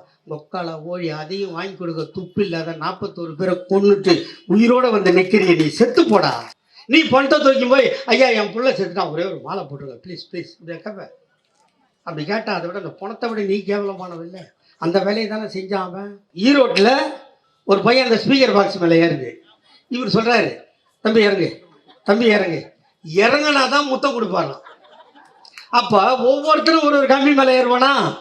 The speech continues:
இவர் முத்தம் கொடுக்கணும்னு. என்னடா கலாச்சாரம் சொல்லி கொடுக்குற? முதல்ல நீ மனுஷனா இருப்பா. படிப்பும் சரியில்லை, அப்பா அத்தாலையும் காப்பாத்தல, பொண்டாட்டி புள்ளையும் காப்பாத்தல,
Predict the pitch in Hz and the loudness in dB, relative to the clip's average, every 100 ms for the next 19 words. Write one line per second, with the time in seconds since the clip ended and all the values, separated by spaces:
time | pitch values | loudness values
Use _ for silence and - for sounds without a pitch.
0 | - - - 277 277 277 294 262 233 220 | -18 -20 -6 0 2 4 4 2 2 2
1 | 202 160 - _ _ _ - 196 269 302 | 2 0 -4 _ _ _ 0 2 4 2
2 | 302 269 233 247 233 214 190 196 208 190 | 2 2 2 2 2 2 0 0 0 0
3 | 165 156 160 147 120 _ _ _ _ _ | -4 -4 -6 -10 -14 _ _ _ _ _
4 | _ _ _ 156 185 202 196 226 214 170 | _ _ _ 0 4 4 2 -4 -4 -4
5 | 147 165 208 202 196 143 127 - - _ | -4 -6 -8 -10 -10 -8 -10 -14 -20 _
6 | - 147 185 185 - 208 185 170 175 185 | -6 -4 -2 -4 -6 -6 -6 -8 -8 -10
7 | 185 165 147 - 196 175 165 170 170 156 | -10 -12 -12 -8 -6 -6 -8 -12 -12 -14
8 | 170 180 196 180 165 151 - 156 175 190 | -16 -16 -18 -16 -10 -10 -10 -14 -10 -6
9 | 175 165 160 165 175 175 175 190 202 190 | -4 -4 -4 -4 -6 -6 -8 -8 -10 -8
10 | 175 170 | -4 -4